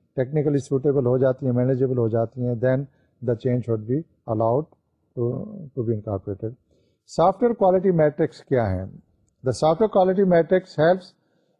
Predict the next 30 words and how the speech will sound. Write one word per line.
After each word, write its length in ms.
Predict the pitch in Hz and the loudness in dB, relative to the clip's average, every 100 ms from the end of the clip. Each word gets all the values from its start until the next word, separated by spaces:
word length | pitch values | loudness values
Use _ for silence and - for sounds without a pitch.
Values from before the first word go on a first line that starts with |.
| - | -4
in 80 | 156 | 2
estimating 640 | 165 - 208 185 175 170 | 2 2 0 2 2 2
the 100 | 160 143 | 0 0
cost 320 | 147 160 196 - _ _ - | 2 4 2 -4 _ _ -4
and 80 | 147 | -2
resource 580 | 127 151 - 160 156 139 | 0 0 2 0 0 -2
requirement 500 | - 131 127 123 117 | 0 0 2 0 -2
of 60 | 107 | -2
a 160 | 113 110 | -6 -4
project۔ 240 | 95 92 - _ _ | -4 -6 -14 _ _
چینج 320 | - 135 151 | 0 0 4
آ 160 | 143 139 | 2 2
گئی، 200 | 165 175 | 2 2
اب 80 | 139 | 0
چینج 300 | - 139 135 | 0 -2 0
کو 100 | 139 | 0
آپ 160 | 131 | 0
نے 60 | 131 | -2
امپلائی 320 | 113 120 123 | -2 0 -2
کرنا 320 | 135 147 147 | 0 -2 0
ہے، 40 | 156 | 0
اس 140 | 131 | 0
کے 100 | - | -4
امپیکٹس 380 | 120 110 127 - | -4 -2 -4 -4
کو 140 | - | -2
آپ 140 | 120 117 | -2 0
نے 80 | 117 | -2
ریویو 280 | 113 131 | -2 -2
کر 180 | 151 147 | -2 -2
لیا، 260 | 135 143 | -2 -2